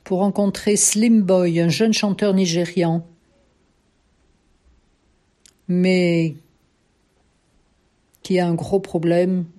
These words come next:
il est homosexuel. Et vous savez qu'en Afrique, enfin, dans certains pays, au Nigeria en particulier,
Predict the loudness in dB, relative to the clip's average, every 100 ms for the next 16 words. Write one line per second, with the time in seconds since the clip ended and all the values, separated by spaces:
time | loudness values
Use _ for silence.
0 | -8 -4 -2 -2 0 -2 -2 -4 -6 -4
1 | -2 -2 -4 -10 _ _ _ _ _ _
2 | _ _ _ _ _ _ _ _ _ _
3 | 0 0 0 -4 0 0 2 -2 0 -2
4 | 0 0 -2 -2 -4 -6 -18 -18 -20 _
5 | _ _ _ _ _ _ _ _ -16 -10
6 | -4 -4 -2 -4 -2 -2 -2 -2 0 0
7 | 0 0 0 -2 -2 -4 -4 -6 -6 -10
8 | -12 -10 -6 -4 -4